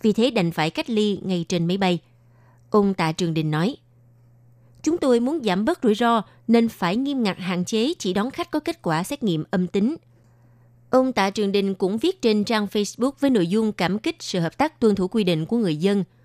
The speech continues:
Ông viết, "Ngoài một số người phải ở lại Nhật để chăm sóc người nhiễm bệnh hoặc buộc phải ở lại Nhật, số còn lại đều tự nguyện hợp tác với chính sách phòng chống dịch bệnh của chính phủ.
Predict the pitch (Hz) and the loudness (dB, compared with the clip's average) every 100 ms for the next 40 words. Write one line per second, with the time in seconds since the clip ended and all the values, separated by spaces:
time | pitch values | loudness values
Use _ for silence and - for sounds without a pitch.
0 | _ _ 196 190 214 311 - _ _ _ | _ _ 2 2 2 -2 -8 _ _ _
1 | _ 240 233 226 330 339 208 196 - 180 | _ 2 4 2 -2 -2 0 0 2 0
2 | 226 185 240 180 185 190 180 - 175 220 | 2 0 0 0 2 0 0 0 0 2
3 | 247 233 330 269 185 175 262 190 165 180 | -2 -4 -4 0 0 0 0 0 0 -2
4 | - - - 202 - 208 185 - 170 175 | -6 -20 0 0 2 0 0 2 0 2
5 | 277 185 196 165 175 170 - _ _ _ | 0 0 0 0 0 -2 -6 _ _ _
6 | - 269 302 202 180 165 170 175 180 170 | -6 -4 0 2 2 0 0 0 -2 2
7 | 190 180 180 170 180 175 - 302 - 294 | 0 2 0 -2 -4 -6 -2 -2 -2 -4
8 | 269 285 370 202 165 220 269 208 170 160 | -4 -4 -4 0 0 0 -2 -2 0 -2
9 | 165 180 185 254 311 170 170 269 | -2 -4 -2 -4 -2 0 0 -2